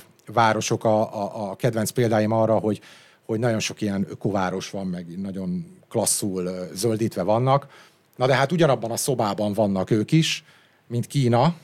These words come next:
és hogyha, hogyha egy kín-, vagy egy szobában rágyújtunk az egyik sarokban, azt a másik sarokban is lehet érezni, ö, vagyis hiába, hiába tesznek ők meg mindent ott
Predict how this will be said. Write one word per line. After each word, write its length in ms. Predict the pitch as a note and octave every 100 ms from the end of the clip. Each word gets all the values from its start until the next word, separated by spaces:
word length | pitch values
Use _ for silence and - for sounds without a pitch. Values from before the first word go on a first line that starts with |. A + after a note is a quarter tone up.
| _ _ _ - _ -
és 180 | A#2+ -
hogyha, 500 | A#2+ B2 A#2 A2+ -
hogyha 240 | A2 A#2
egy 100 | A#2
kín-, 220 | - D3 G#2+
vagy 160 | A#2+
egy 100 | A#2+
szobában 420 | - E3+ C3 A#2
rágyújtunk 680 | A2+ C3 B2 A#2 A2 A#2 A#2
az 100 | G#2
egyik 180 | A#2 A2+
sarokban, 580 | - A2 A#2+ G#2+ B2+ D3
azt 160 | A#2+
a 40 | C3+
másik 260 | C#3 -
sarokban 400 | - A#2+ A2 G#2+
is 120 | G#2+ -
lehet 300 | A2+ G#2+ A#2
érezni, 540 | A2 A2+ G#2+ B2+ D3+ - - - -
ö, 240 | B2+ A#2+ A#2
vagyis 280 | C3+ C3
hiába, 640 | - D3+ C3+ A#2+ A2+ A2 - _ _ _ _ _ _ -
hiába 680 | B2+ B2+ A2+ A2+ A2 G#2+ -
tesznek 320 | - A#2 B2+ C3+
ők 120 | B2+
meg 120 | A#2
mindent 320 | B2 A#2+ A2
ott 280 | G#2+ - -